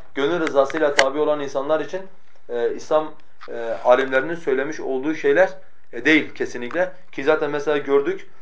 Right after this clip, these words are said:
yani neşr uleması bu insanlar hakkında bu söylenenlerin söylenmediğini, bunların hiç Müslüman bile olmadığını, yani İslam dinine bile girmediğini çok, e, ba-, rahat bir şekilde söylemişler.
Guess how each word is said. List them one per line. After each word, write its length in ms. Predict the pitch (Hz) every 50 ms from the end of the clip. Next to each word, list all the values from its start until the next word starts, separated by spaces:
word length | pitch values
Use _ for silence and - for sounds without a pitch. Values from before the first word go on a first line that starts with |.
| - - -
yani 240 | 127 139 143 143
neşr 220 | 156 185 196 190 175 175
uleması 580 | 175 180 190 208 247 240 233 208 160 131 131 143
bu 120 | 175 190
insanlar 440 | 185 170 - 175 160 165 175 180 -
hakkında 460 | 156 151 147 - 165 165 180 170 170
bu 120 | 180 175
söylenenlerin 720 | 170 - 147 143 143 139 143 139 139 143 143 147 151 170 175
söylenmediğini, 880 | 170 - 156 143 143 170 202 220 226 226 214 202 180 151 123 104 - - - - - - - - - - -
bunların 360 | 131 131 147 160 185 190 220
hiç 100 | 214 -
Müslüman 520 | 170 160 - - 151 147 143 156 196 220 226
bile 160 | 233 214 208
olmadığını, 580 | 180 160 143 135 123 117 107 104 92 - - - - -
yani 140 | - 98 98
İslam 340 | 101 - - 143 143 139
dinine 280 | 120 120 123 139 151 151
bile 260 | 147 139 120 101 - - - - - -
girmediğini 480 | 143 139 139 131 127 139 170 196 196 196 - - - -
çok, 280 | - 160 160 160 147
e, 20 | 135
ba-, 600 | 127 123 123 120 113 127 135 139 - 156 131 123
rahat 280 | 127 - 156 151 143
bir 40 | 143
şekilde 380 | - 151 143 135 139 139 160 156
söylemişler. 600 | - 165 156 156 170 202 233 - - 240 240